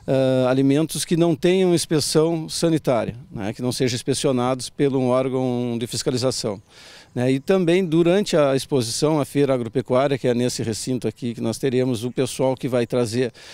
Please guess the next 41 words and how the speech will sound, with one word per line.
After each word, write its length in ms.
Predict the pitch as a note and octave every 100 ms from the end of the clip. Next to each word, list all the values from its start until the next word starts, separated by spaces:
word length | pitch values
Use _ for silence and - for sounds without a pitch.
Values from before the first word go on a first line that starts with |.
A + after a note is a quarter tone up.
| - -
da 640 | B2 C3 C3 B2+ A#2 A2+ -
Inspetoria 520 | - C3+ C3 C3 D#3
Veterinária, 760 | D#3 - D3 C3+ C3 C#3+ F3
né, 260 | C3+ B2+ D3+
e 60 | -
Zoonoses 680 | A#2+ B2 B2+ B2 C#3 C#3+ C3
do 80 | A#2
Rio 100 | A#2+
Grande 180 | A#2+ B2
do 60 |
Sul, 220 | - C#3+
vai 140 | C#3+ E3+
trazer 460 | C#3 C3 G#2+ C3+
uma 340 | B2+ B2+ B2 A#2+
van, 340 | A2+ C3+ F#3+ - _ - - - -
né, 240 | C3+ B2+ C3+
e 60 |
vai 160 | C3 B2+
ter 180 | C#3+ C3
a 60 |
Brigada 340 | B2 B2 C3 B2+
Militar 520 | B2+ A#2+ B2 D3 F#3
com 180 | - C#3+
o 60 |
seu, 560 | B2+ - C3+ C#3 C3 A#2+
com 140 | - C3
a 80 | B2+
sua 280 | - C#3
P 180 | A#2+ D3+
C 200 | D#3+ C#3+
I, 120 | C3+
Patrulha 420 | D#3 D3 - C#3+ C3+
do 100 | B2+
Comunitário 520 | C3+ C3 A#2+ C3 C3
no 60 |
Interior, 420 | B2+ C#3+ B2 B2+ C3+
que 120 | F3
tem 140 | F3
nos 160 | E3+ D3+
ajudado 480 | D#3+ C#3+ C#3+ E3 E3+
muito 480 | D3 D#3+ F#3+ -